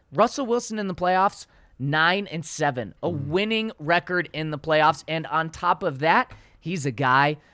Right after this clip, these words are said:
Speaker 1: that just is cold-blooded when he plays good quarterbacks. He has such a good record against good quarterbacks. And what you're saying, I kinda add on to that.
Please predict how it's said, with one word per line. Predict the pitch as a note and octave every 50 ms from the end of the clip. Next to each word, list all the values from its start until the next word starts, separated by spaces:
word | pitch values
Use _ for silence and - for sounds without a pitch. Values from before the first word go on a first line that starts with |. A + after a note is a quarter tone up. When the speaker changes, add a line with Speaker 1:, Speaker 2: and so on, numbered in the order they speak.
| _ _ -
Speaker 1:
that | C3 A#2+ A2 G#2
just | - B2 A#2+ C3 C3 C#3 D3 - - - -
is | A#2+ A#2+ -
cold-blooded | - - - - C3 C3 C3+ C#3+ C3 B2+ G#2+ B2+ A#2 A#2 B2+ C3+ C3 A#2+ A2+ G#2 - - _ _ _ _
when | - B2+ B2+ A#2+
he | A#2 C3+ C#3 C#3+
plays | C3 - - D3 C3 C3 B2+ B2+ A#2 G#2+
good | G#2 A2+ C3+ A#2 A#2 A#2+ A2+ -
quarterbacks. | - B2 A#2+ A#2 G2+ G#2+ G2+ F#2+ G#2+ G2 F2+ - - -
He | - E3 D#3 D3
has | C3+ C#3 B2 -
such | - - - - G3 G3 G3+ - - - -
a | F3
good | E3 B2 A2 D3+ E3 E3+ E3+ D#3 C#3
record | D#3 D#3 D#3 - E3 D#3 D3
against | B2+ D3 D#3 D3+ -
good | - E3 D#3 C#3+
quarterbacks. | - E3 E3+ E3 E3 D3+ D#3 D#3+ D#3 -
And | D#3+ C#3+ C#3+
what | E3 F#3+ F3 F3
you're | F#3 F#3+
saying, | - - G3+ F#3 G3 F#3
I | D#3+
kinda | D3 - F#3 E3 C#3+ -
add | D#3+ E3+ E3+
on | D#3+ F3 F3+
to | - G#3
that. | A3+ A3 G#3+